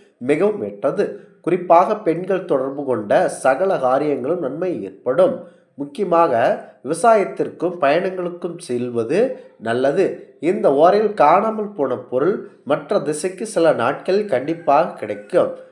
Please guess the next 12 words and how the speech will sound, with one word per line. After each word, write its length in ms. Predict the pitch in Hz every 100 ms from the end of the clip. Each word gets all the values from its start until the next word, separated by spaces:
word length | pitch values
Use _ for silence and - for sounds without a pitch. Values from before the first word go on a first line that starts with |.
| _ -
புதன் 300 | 139 190 214 208
ஓரை. 340 | 123 120 139 165 101 - - _ _ _ _ -
கல்வி 300 | 151 208 226
மற்றும் 420 | 160 - - 151
எழுத்து 360 | 139 190 - 208
தொடர்பான 560 | - 135 127 127 123
வேலை 240 | 113 131 175
தொடங்குவதற்கும் 880 | 175 127 127 123 113 110 107 170 180 139
ஆலோசிப்பதற்கும் 920 | 190 202 - 170 - 113 107 - 147
ஏற்ற 260 | 127 131 151
சரியான 600 | - 127 131 175 175 151
நேரம். 420 | 107 107 151 160